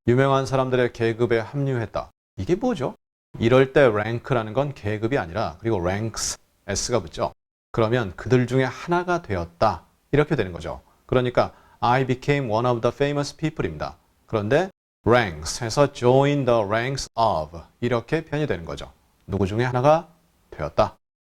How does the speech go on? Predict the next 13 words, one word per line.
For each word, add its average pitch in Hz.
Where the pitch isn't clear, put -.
그 151
다음 170
오늘의 147
마지막 120
문장입니다. 107
Rank 131
and 135
file 127
employees 107
are 123
the 147
backbone 95
of 117